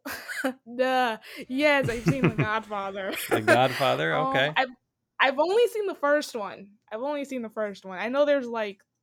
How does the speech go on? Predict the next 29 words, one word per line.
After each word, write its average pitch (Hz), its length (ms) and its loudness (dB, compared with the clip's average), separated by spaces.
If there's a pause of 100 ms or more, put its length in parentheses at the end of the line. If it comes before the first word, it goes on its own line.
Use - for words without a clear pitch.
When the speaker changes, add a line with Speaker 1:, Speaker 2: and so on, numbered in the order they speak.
(120)
Speaker 1:
three 330 840 -4
or 220 160 -8
two. 311 480 -8 (240)
Speaker 2:
There's 131 220 -2
three, 104 320 0
yeah. 98 200 -2 (220)
Speaker 1:
I 269 120 4
certainly 349 540 -2
saw 302 260 4
the 262 100 -2
first 247 420 -2
one, 202 240 -8 (100)
and 208 80 -10
it 220 120 -8
was 226 440 -10
pretty 240 260 -6
good. 196 440 -4 (420)
Um, 208 500 -8
I 254 140 0
know 302 300 2
it's, 247 220 -2
like, 240 300 -2
the 226 220 -4
most 269 560 4
quoted 254 320 0
movie 233 300 -6
of 208 140 -8 (140)
all 233 580 -2 (280)
time. 208 840 -6